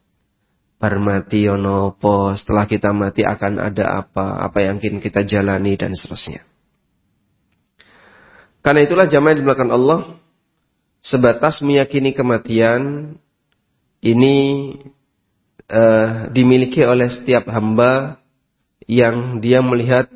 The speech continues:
semua kejadian man-, kematian itu. Tapi bagi seorang muslim, kita punya tambahan tugas. Bagaimana caranya agar kita bisa hidup nyaman pasca kematian.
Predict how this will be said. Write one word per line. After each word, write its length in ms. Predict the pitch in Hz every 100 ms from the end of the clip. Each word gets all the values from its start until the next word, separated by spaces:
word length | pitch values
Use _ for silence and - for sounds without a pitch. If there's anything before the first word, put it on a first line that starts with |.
| - _ _ _ _ _ _
semua 340 | - 135 127 131 131
kejadian 480 | 120 107 123 123
man-, 220 | 117 107 -
kematian 500 | 110 110 - 110 101
itu. 240 | 95 - - _ _ _ _ _ _ _ _ _ _ _ _ 107
Tapi 240 | 107 120
bagi 240 | 120 123
seorang 400 | 135 139 131 135
muslim, 720 | 139 147 - 160 165 170 175 - _ _ _ _ _ _ _
kita 240 | 120 147
punya 720 | - 120 127 123 123 123 127 127 -
tambahan 560 | 131 127 113 113 113 113
tugas. 600 | 139 113 92 - - - _ _ _ _ _ _ _ 101
Bagaimana 600 | 113 110 117 127 139 139
caranya 520 | 135 123 123 127 127
agar 280 | - 113 107
kita 680 | - 107 - 113 110 - - -
bisa 400 | 113 110 - 107
hidup 420 | 107 101 139 147
nyaman 720 | 110 107 104 107 131 160 160 - _ _ _
pasca 800 | 117 110 - - 117 117 131 - _
kematian. 560 | 107 95 - 92 92